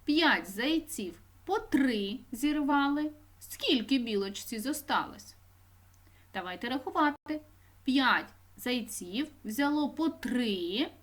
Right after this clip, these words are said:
то вийшло скільки? П'ятнадцять. Посадила вона сімнадцять, так? То скільки залишилось?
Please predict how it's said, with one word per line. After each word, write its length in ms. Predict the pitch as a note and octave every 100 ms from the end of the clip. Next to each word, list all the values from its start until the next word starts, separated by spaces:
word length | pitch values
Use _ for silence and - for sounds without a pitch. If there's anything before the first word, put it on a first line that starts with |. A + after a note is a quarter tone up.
| - - - - -
то 140 | B3
вийшло 420 | A3+ A#3+ B3 F3+
скільки? 640 | F3 - F#3 C4 E4+ F#4+ G4 - - - - - - - - - - - -
П'ятнадцять. 1080 | F4 C#5+ C#5+ C#4+ C4 A#3 G#3+ G#3+ - A3+ - - - - - -
Посадила 680 | A#3 C4 C4+ A3+ G#3 A3 A3+
вона 400 | C4 C4+ D4+ D#4+ - -
сімнадцять, 1120 | - F#4 G#4 C4+ G#3+ E3 D3 - - D4 - - -
так? 420 | F3+ G#3+ F#4 - - - -
То 140 | F#4
скільки 420 | - E4 A#3 G#3
залишилось? 760 | G3+ G3+ B3 - E3+ - -